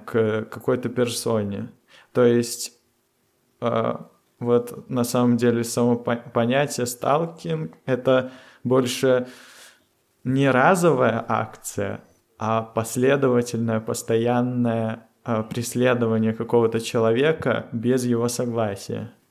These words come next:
И в основном это происходит, ну, по причине того, что человек,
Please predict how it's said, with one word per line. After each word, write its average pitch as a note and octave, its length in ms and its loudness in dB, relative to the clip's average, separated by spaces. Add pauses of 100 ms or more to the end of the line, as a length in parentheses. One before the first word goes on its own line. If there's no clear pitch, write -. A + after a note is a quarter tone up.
(560)
И B2 320 2 (920)
в A#2 120 -2
основном C3 480 2
это B2+ 160 0
происходит, C3 680 0
ну, A#2+ 460 0 (1040)
по A2+ 80 0
причине B2+ 720 2
того, A#2+ 300 4
что B2+ 180 2
человек, B2 640 2